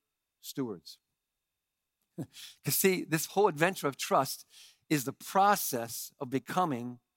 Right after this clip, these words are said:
trustworthy stewards. I, I referred to my book earlier. I, I told a story in, in my book about, um,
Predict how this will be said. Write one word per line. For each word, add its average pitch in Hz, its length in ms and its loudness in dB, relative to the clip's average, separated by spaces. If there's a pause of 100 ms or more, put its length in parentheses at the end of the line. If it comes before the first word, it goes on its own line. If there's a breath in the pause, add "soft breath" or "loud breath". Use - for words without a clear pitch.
(560)
trustworthy 127 1040 -4 (260)
stewards. - 680 -12 (540 loud breath)
I, 135 120 2 (100)
I 131 300 4 (140)
referred 139 280 0
to 139 60 0
my 131 160 2
book 135 240 0
earlier. 147 180 0
I, 127 260 0
I - 40 2
told 165 220 -4
a 147 40 -4
story 175 340 0
in, 135 200 0
in 139 120 -2
my 123 120 2
book 143 200 -2
about, 135 320 4 (680 soft breath)
um, 123 380 -4